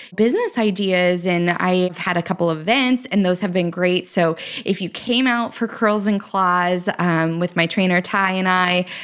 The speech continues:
thank you so much for coming out. I had an absolute blast. Who knew working out in the sand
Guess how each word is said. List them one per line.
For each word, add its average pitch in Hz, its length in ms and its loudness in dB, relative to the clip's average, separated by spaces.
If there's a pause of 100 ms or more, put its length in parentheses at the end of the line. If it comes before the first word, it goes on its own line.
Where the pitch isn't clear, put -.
(140)
thank 208 280 0
you 185 80 0
so 208 360 0
much 226 300 2
for 220 100 -4
coming 196 320 2
out. 170 380 2
I 180 40 0
had 175 360 0
an 175 160 0 (100)
absolute 269 680 0
blast. 175 580 0 (140)
Who 247 120 0
knew 311 220 0
working 208 320 0
out 208 180 0
in 190 60 2
the 190 100 2
sand 185 500 0